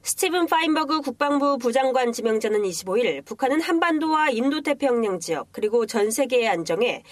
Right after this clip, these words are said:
분명한 위협을 가하고 있다고 밝혔습니다. 파인버그 지명자는 이날 상원 군사위원회 인준청문회에 제출한 서면 보고에서 이같이 밝히며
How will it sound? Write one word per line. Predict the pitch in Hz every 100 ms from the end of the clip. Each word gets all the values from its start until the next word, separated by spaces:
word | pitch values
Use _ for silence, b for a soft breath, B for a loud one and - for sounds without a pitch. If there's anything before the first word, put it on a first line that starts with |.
| B _
분명한 | 247 247 262 285 320
위협을 | 233 311 311 294
가하고 | 277 247 220
있다고 | 196 165 156
밝혔습니다. | 180 170 160 156 143 131 - _ _ B B B B B -
파인버그 | 302 294 285 277
지명자는 | 247 262 262 302
이날 | 262 269
상원 | 262 302 294 285
군사위원회 | 277 254 247 285 254 254 285
인준청문회에 | 277 240 277 294 294 277 262 247 240
제출한 | 226 208 269 285
서면 | 285 330 339
보고에서 | 285 262 247 233 233 220
이같이 | 196 190 -
밝히며 | 180 143 - 175 -